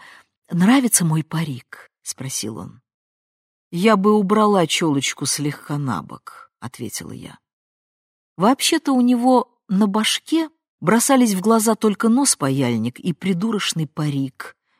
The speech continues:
сидевший как папаха. Впрочем, обычная его двухдневная щетина на физиономии куда-то исчезла, и на линии груди появилась некая приподнятость,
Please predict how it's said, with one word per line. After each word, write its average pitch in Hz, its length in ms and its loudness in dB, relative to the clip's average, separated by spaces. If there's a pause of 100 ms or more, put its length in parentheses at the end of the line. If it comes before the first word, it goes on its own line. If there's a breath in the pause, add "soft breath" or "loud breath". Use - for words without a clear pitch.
сидевший 156 580 -2
как - 180 -6 (220)
папаха. - 600 -10 (840)
Впрочем, 285 640 -2
обычная 214 640 0
его 175 260 0
двухдневная 156 760 -2
щетина 170 680 -4
на 139 120 -4
физиономии 143 680 -2
куда-то 147 440 -4
исчезла, 277 680 -2 (480 loud breath)
и 262 80 2
на 262 160 6
линии 254 320 4
груди 233 460 2
появилась 208 680 0
некая 190 420 0
приподнятость, - 1400 -2